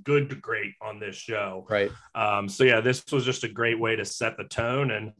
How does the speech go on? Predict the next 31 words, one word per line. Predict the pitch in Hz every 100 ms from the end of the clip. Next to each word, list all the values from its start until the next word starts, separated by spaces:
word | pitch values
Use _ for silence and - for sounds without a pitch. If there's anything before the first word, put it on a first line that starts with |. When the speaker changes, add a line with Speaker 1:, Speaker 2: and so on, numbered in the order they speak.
| - - - - -
Speaker 1:
uh, | 123
yeah, | 131 147 113
a | 151
bit | 156 233
of | 220
a | 208
bummer | 202 202 202
that | 190 190
Dax | 185 175 180 - 160
lost | 160 160 180 - 160
and, |
you | 156
know, | 139 135
kind | 139 139 139
of | 131
the, | 131 127 -
the | 131
sentimental | 123 - - 151 139 143 143
pick, | 139 143 147
I | 139
think, | 139 - 143 139
for | 135
a | 135
lot | 131 131
of | 135
people. | 135 135 135 135
But | 135
again, | 123 120 107 104
in | 104
terms | 127 123 113 113
of | 117